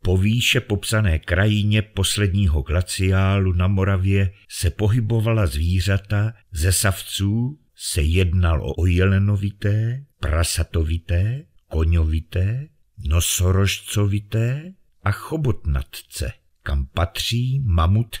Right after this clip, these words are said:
srstnatý. Z kočkovitých šelem zde pobíhal lev, levhart, rys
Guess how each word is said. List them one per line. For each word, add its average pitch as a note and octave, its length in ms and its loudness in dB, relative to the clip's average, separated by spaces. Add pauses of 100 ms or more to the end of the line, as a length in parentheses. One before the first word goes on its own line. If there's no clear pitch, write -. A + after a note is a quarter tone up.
(120)
srstnatý. - 920 -4 (680)
Z - 160 -6
kočkovitých E3 880 -2
šelem E3 500 0 (180)
zde D#2+ 340 0
pobíhal A2+ 680 0 (100)
lev, D2 400 -2 (200)
levhart, D#2 800 -2 (540)
rys - 560 -2